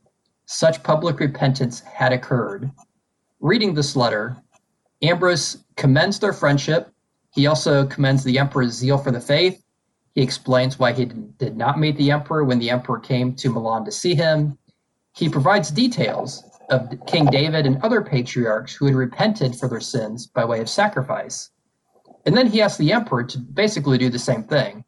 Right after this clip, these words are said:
to put away his sins through penitence, which would be a sacrifice. And then, since the Lord only forgives those who repent,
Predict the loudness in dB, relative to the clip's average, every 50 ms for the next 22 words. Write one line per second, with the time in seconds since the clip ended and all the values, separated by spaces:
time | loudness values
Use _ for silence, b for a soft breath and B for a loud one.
0 | _ -6 -4 0 0 0 2 2 2 2 2 2 0 -2 -2 -2 -2 -2 -2 -2
1 | -4 -8 -6 -4 -4 -4 0 0 0 0 0 0 -2 -4 -8 -8 -8 -14 -16 -18
2 | _ _ _ -6 -4 -4 -4 -4 -4 -6 -4 -4 -4 -6 -4 -6 -8 -6 -4 -4
3 | -4 -4 -6 -8 -12 -16 -20 _ _ _ _ _ _ -20 _ _ _ _ _ _
4 | _ 4 4 6 6 4 4 4 0 0 -2 -4 -6 -4 0 2 2 4 4 2
5 | 2 2 0 2 2 2 2 0 -2 0 0 0 -2 0 0 -2 -2 0 -2 -2
6 | -2 -2 0 2 2 0 0 0 -4 -6